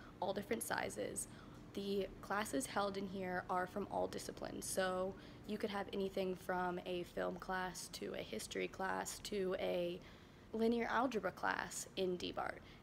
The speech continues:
And as an engineering student, a vast majority of my classes are in this building. It has the biggest lecture hall on campus, which can hold about four hundred sixty-five people.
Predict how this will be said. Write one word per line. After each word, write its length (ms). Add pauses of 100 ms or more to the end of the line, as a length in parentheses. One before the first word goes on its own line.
And 540
as 180
an 80
engineering 520
student, 480 (460)
a 280 (240)
vast 340
majority 480
of 140
my 140
classes 560
are 80
in 180
this 180
building. 380 (480)
It 140
has 560 (480)
the 400 (100)
biggest 360
lecture 280
hall 220
on 140
campus, 600 (340)
which 320
can 140
hold 480
about 380
four 240
hundred 320
sixty-five 640
people. 440